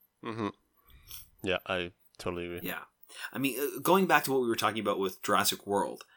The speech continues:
Speaker 2: there, I'm
Speaker 1: Mm-hmm.
Speaker 2: sure that there are a lot of fun moments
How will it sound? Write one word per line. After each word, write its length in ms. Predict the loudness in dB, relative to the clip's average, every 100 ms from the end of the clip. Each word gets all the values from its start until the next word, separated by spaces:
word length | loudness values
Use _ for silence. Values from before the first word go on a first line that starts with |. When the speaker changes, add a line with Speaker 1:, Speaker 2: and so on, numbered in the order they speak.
| -20 -20 _ 2
Speaker 2:
there, 280 | 4 4 0
I'm 80 | 2
Speaker 1:
Mm-hmm. 120 | 4
Speaker 2:
sure 180 | 6 4
that 100 | 4
there 120 | 4 6
are 160 | 8
a 60 | 6
lot 300 | 6 4 6
of 120 | 4
fun 480 | 0 0 0 0 -4 -8
moments 600 | -6 -4 -4 -4 -2 -2